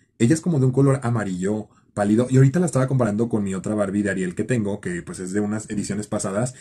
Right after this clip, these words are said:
y la diferencia que pude encontrar a simple vista, bueno, pues fue todo, el tono del cabello, el tono de la piel del cuerpo, el maquillaje, el color de los ojos, que esta chica no tiene fleco y la otra Barbie sí tiene fleco.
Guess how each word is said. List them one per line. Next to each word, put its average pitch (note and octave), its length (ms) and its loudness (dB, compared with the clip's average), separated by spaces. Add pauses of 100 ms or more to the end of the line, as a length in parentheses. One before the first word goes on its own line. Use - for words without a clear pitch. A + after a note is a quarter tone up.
(180)
y B2+ 120 6
la C3 100 8
diferencia C3 500 4
que D3 120 -2
pude A#2 180 2
encontrar A2 520 2
a G#2+ 60 -4
simple A2 260 2
vista, B2 340 2 (420)
bueno, A#2+ 340 4
pues B2 160 4
fue D3+ 120 6
todo, A#2 440 2
el G2+ 140 -2
tono G#2 260 0
del F#2+ 100 -4
cabello, C3 600 4
el A2+ 120 4
tono G2 200 -2
de F#2+ 80 -4
la F2 180 -8
piel G2 180 0
del F#2 160 -4
cuerpo, B2+ 560 2 (300)
el A2 120 4
maquillaje, A#2+ 840 2
el G#2+ 80 2
color G2 240 0
de G2+ 80 0
los F#2 200 -6
ojos, A#2 460 0 (300)
que G#2+ 220 6
esta A2 200 2
chica A#2 520 2
no A2 140 0
tiene A2 240 2
fleco A2 480 0
y G2+ 80 -4
la F2+ 140 -4
otra F#2 220 -6
Barbie F2+ 220 -6
sí - 100 -14
tiene F2+ 180 -6
fleco. A2 380 -2